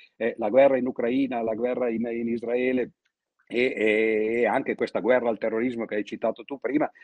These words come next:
sono, diciamo così, l'ultima spiaggia. L'Occidente sta cercando di mantenere il proprio controllo, il proprio potere,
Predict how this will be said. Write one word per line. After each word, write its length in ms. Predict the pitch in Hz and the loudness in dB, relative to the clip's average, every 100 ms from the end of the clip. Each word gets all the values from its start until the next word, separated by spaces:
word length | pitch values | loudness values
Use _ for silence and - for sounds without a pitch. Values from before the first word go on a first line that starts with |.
| - - | -20 -4
sono, 840 | - 254 269 240 139 131 123 120 | 4 6 6 4 4 4 4 2
diciamo 400 | 117 123 139 143 | 0 -2 0 0
così, 240 | 117 110 151 | -2 0 2
l'ultima 400 | 143 143 135 107 | 2 0 -2 -4
spiaggia. 560 | - 135 104 78 82 82 | -4 -2 -2 -6 -12 -2
L'Occidente 800 | 117 - 175 156 190 220 190 156 | -2 0 2 4 4 2 -2 -2
sta 220 | - 127 | 0 0
cercando 560 | 131 120 135 156 143 | 0 0 2 2 0
di 100 | 117 | -2
mantenere 800 | 120 117 139 135 143 147 180 170 135 | -2 0 0 0 -2 0 0 -2 -4
il 160 | 110 | -6
proprio 500 | - 120 - 120 104 | -6 -6 -4 -4 -4
controllo, 840 | - 127 123 131 143 160 - - 110 | -4 -4 -2 0 0 -2 -6 -6 -6
il 180 | 107 - | -6 -6
proprio 300 | 117 113 - | -4 -4 -4
potere, 580 | 127 123 143 143 214 | -2 2 2 2 -2